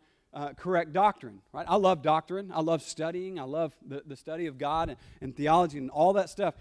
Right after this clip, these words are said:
And, but, but a lot of churches, like, they measure how close you are to God by how much theology you know. And listen, uh, education does not equal transformation. It doesn't. Transformation doesn't come from a mind stuffed full of knowledge, but from simple,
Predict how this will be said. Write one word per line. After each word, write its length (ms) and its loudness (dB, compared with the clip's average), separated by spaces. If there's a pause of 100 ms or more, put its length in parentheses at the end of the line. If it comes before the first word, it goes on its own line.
(140)
And, 200 -10
but, 220 -8
but 160 -6
a 80 -12
lot 180 -6
of 80 -14
churches, 440 -8
like, 160 -4
they 100 -4
measure 380 -4
how 120 -4
close 320 -8
you 100 -4
are 80 -2
to 40 -6
God 240 0
by 80 -8
how 80 -10
much 180 -12
theology 460 -2
you 80 -6
know. 140 -8
And 180 -6
listen, 320 -6 (380)
uh, 180 2
education 720 -2
does 200 -10
not 260 0
equal 320 -6
transformation. 720 -8 (1800)
It 80 -10
doesn't. 280 4
Transformation 580 -4
doesn't 240 -6
come 200 -4
from 140 -8
a 40 -2
mind 300 -2
stuffed 340 -4
full 200 -6
of 100 -8
knowledge, 380 0
but 120 -10
from 160 -8
simple, 520 -8